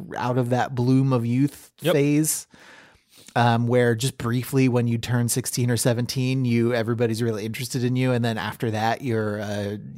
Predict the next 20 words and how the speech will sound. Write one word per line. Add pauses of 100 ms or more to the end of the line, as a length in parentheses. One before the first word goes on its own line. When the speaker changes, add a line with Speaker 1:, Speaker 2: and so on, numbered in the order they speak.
(120)
Speaker 1:
you're
useless. (160)
<laughs>
You're
useless
unless
you've
managed
to
get
married
Speaker 2:
Uh-huh.
Speaker 1:
in
this
society.
Speaker 2:
Mm-hmm.
Speaker 1:
Fun. (500)
Um, (1900)
we've,
uh,